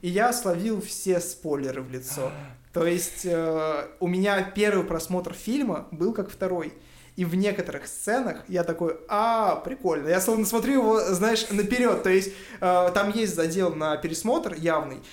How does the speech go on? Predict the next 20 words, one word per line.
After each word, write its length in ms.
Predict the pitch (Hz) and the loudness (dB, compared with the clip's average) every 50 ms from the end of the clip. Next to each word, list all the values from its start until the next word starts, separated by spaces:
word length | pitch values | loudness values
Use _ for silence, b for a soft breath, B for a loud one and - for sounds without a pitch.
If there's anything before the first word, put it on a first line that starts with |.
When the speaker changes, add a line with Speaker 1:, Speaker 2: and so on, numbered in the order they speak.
| B B - | B B -16
Speaker 1:
где 240 | 170 160 165 180 180 | -8 -2 0 0 2
ты 100 | 180 185 | 2 0
будешь 200 | 180 196 185 185 | 0 0 0 0
смотреть, 340 | - 185 165 196 285 - - 233 | 0 -2 0 0 0 0 0 0
и 20 | |
некоторые 340 | 185 180 185 - 190 175 - | 0 -2 -2 -2 -2 -2 -2
сцены 300 | - - 233 240 240 196 | -2 0 0 0 0 0
считывать 480 | - - - 226 208 - 190 175 165 | 0 -2 -4 -4 -2 0 0 0 -2
совершенно 600 | - - 165 165 - - 202 202 190 175 165 165 | -2 -6 -6 -6 -4 -2 0 0 0 0 0 -2
иначе, 400 | 160 160 196 247 285 269 - - 185 | -2 0 -2 -2 -2 -2 -4 -6 -6
потому 320 | - - 175 160 175 190 | -4 -4 -2 -2 0 -2
что 200 | 185 - - 170 | -2 -2 -2 -2
они 240 | 156 156 175 202 214 | -2 0 -2 -2 -2
словно 280 | 202 - 175 170 165 160 | -2 -2 -2 -2 -2 -6
намекают 380 | 156 151 147 - 190 196 190 190 | -8 -10 -4 -2 -2 0 0 0
тебе 180 | - 170 165 165 | 0 0 0 0
на 80 | 165 156 | 0 -2
дальнейшую 440 | 151 139 135 147 160 160 156 - - | -6 -8 -8 -6 -8 -8 -8 -10 -14
судьбу 260 | - 165 160 156 151 | -16 -16 -14 -12 -12
героев. 400 | 156 156 160 156 131 127 127 - | -10 -8 -6 -4 -4 -4 -6 -6